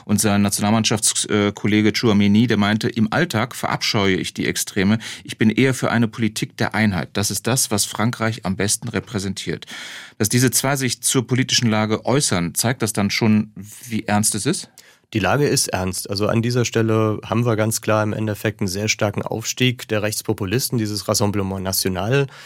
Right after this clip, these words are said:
Speaker 2: unter der Führung von Le Pen beziehungsweise Jordan Bardella, die als Figuren persönlich sehr, sehr gut rübergekommen sind oder sehr, sehr gut rübergebracht wurden, vor allen Dingen auf den sozialen Medien.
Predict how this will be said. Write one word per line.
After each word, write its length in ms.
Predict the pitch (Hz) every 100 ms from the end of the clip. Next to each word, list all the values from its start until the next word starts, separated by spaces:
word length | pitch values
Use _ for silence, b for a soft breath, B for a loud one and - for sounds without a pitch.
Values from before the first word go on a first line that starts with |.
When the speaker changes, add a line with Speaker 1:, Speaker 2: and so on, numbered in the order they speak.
| B -
Speaker 2:
unter 480 | 110 117 107 107
der 160 | 92 101
Führung 320 | - 113 107
von 200 | - 104
Le 80 | 98
Pen 360 | 95 92 117 135
beziehungsweise 720 | 107 - 107 98 98 95 98
Jordan 340 | 98 98 98
Bardella, 520 | 95 101 98 95 110 135
die 200 | 107 95
als 240 | 101 -
Figuren 720 | - 110 110 113 117 113 110 -
persönlich 420 | 101 104 113 104
sehr, 140 | 113
sehr 140 | 104 104
gut 320 | 110 104 -
rübergekommen 640 | 120 135 127 123 123 127
sind 200 | 120 123
oder 140 | 110 101
sehr, 160 | 101
sehr 140 | 107 110
gut 280 | 110 104 -
rübergebracht 680 | 120 127 120 - 117 -
wurden, 220 | 120 117 113
vor 180 | -
allen 160 | 92 110
Dingen 140 | 110
auf 120 | 104 -
den 340 | 104 104 101 B B
sozialen 460 | - 104 - 98 101
Medien. 500 | 98 110 131 147